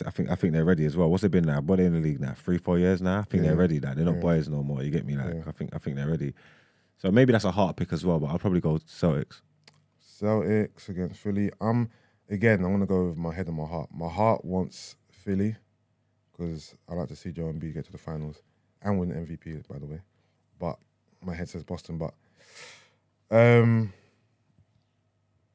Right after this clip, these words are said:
Speaker 2: oh, sorry, you're talking about against the Bucks. You're talking about not, not against Philly. Against, against the, if it's Boston against the Bucks, I'm gonna give it to the Bucks. I'll give it to the Bucks. If it's, if it's Boston Bucks, I'll give it
Speaker 1: You
Speaker 2: to the
Speaker 1: think Bucks going to the East Conference Final f-, three times in a row?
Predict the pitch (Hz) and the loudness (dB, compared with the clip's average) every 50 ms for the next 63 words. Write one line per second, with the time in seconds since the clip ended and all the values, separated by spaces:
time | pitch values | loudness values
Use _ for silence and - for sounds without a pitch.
0 | _ _ _ _ _ - 135 135 120 160 151 131 120 120 143 139 123 110 107 120 | _ _ _ _ _ 2 2 4 4 6 6 4 4 4 2 2 4 2 2 0
1 | 123 107 107 95 131 143 - - 104 90 90 90 87 80 - - _ _ _ _ | -2 -2 0 0 0 0 0 -2 -8 -10 -8 -6 -6 -6 -8 -10 _ _ _ _
2 | _ _ _ _ _ _ _ _ _ _ _ _ _ - 95 82 110 104 98 80 | _ _ _ _ _ _ _ _ _ _ _ _ _ -10 -6 -4 -4 -4 -4 -6
3 | - - 98 82 76 - _ _ _ _ _ - - 104 139 143 131 123 123 151 | -8 -8 -10 -10 -10 -14 _ _ _ _ _ -4 2 4 4 4 4 4 2 2
4 | 170 139 135 151 - 139 143 156 131 - 156 151 - - 139 123 127 117 107 - | 2 2 2 0 0 2 0 0 2 2 2 0 2 0 0 2 2 0 -2 -4
5 | - 90 78 120 151 - - - - - - _ _ _ _ _ _ _ _ _ | -4 0 2 2 2 2 0 -8 -18 -18 -20 _ _ _ _ _ _ _ _ _
6 | _ _ - 104 104 101 95 90 78 - 82 80 73 _ - _ _ _ _ _ | _ _ -6 -4 -2 -2 -4 -6 -8 -10 -12 -14 -14 _ -18 _ _ _ _ _
7 | _ _ _ _ _ _ _ _ _ _ _ - 92 85 82 76 73 65 64 - | _ _ _ _ _ _ _ _ _ _ _ -16 -14 -14 -14 -14 -14 -16 -18 -20
8 | _ _ _ _ _ _ - 95 90 92 - - - 101 113 110 - 113 101 - | _ _ _ _ _ _ -20 -16 -16 -16 -12 -8 -8 -6 -6 -6 -6 -8 -8 -10
9 | 92 90 80 - _ _ - 78 - - _ - - - - - - 95 82 110 | -12 -16 -16 -18 _ _ -18 -18 -18 -18 _ -20 -20 -20 -8 -4 -2 2 4 4
10 | 95 87 - 101 - - 104 98 101 98 104 90 98 110 101 - - - - - | 4 4 4 2 2 2 2 2 2 2 2 4 4 4 2 0 -4 -14 -16 -20
11 | _ _ _ - - 110 95 101 95 - 117 110 107 98 92 - - - - - | _ _ _ -2 -2 -2 -2 -2 0 0 2 2 2 2 0 -4 -16 -20 -20 -20
12 | - - - - - - - - 117 113 110 117 110 104 107 110 117 123 107 | -20 -20 -20 -20 -20 -20 -8 -2 0 2 2 2 2 4 4 4 4 4 2